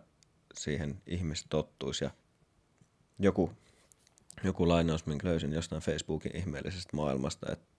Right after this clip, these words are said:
jos jokainen ihminen alkaisi meditoimaan kaksikymmentä minuuttia päivässä tänään, niin huomenna ei olisi sotia.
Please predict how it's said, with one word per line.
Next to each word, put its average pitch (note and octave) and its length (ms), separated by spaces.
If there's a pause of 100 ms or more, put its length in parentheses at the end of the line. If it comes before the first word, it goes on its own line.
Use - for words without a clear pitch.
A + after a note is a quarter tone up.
(120)
jos - 380 (600)
jokainen D2+ 400
ihminen D2 320
alkaisi C2+ 440
meditoimaan C#2+ 480
kaksikymmentä - 500 (220)
minuuttia C#2+ 480 (140)
päivässä - 520 (1080)
tänään, D2+ 360
niin D#2 140
huomenna E2+ 340
ei D2+ 200
olisi - 280
sotia. C#2+ 440